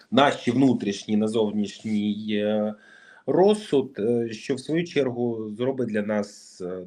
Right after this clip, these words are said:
дуже хитку репутаційну, ризиковану позицію. Тобто дуже велика кількість репутаційних ризиків, котрі будуть намагатися, е, висвітлити,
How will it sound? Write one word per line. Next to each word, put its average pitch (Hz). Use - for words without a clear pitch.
дуже 127
хитку -
репутаційну, 80
ризиковану 104
позицію. -
Тобто -
дуже 104
велика 90
кількість 80
репутаційних -
ризиків, 131
котрі -
будуть 87
намагатися, 90
е, -
висвітлити, 87